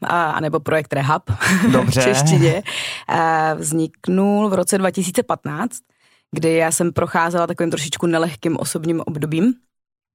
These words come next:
Speaker 1: Eh, za A jsem vyhořela, eh, v podstatě v práci, kdy jsem dělala z-,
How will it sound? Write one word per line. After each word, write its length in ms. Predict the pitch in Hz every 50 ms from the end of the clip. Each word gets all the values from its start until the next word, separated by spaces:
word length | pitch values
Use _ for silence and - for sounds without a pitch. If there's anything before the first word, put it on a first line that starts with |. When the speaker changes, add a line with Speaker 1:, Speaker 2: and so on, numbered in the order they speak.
| - -
Speaker 1:
Eh, 180 | 180 160 160 151
za 100 | 160 151
A 140 | 143 147 147
jsem 180 | - 165 156
vyhořela, 580 | 143 147 151 156 143 165 160 151 147 151 151 147 - -
eh, 40 | 147 165 165 156 151
v 100 | 147 131
podstatě 520 | - - - - - 165 147 - 160 160 139 - - - - 185
v 120 | - - _
práci, 400 | - 156 156 156 - - 160 160
kdy 200 | 151 - 160 165
jsem 240 | - - 160 156 151
dělala 320 | 151 156 151 147 151 156
z-, 160 | 151 143 143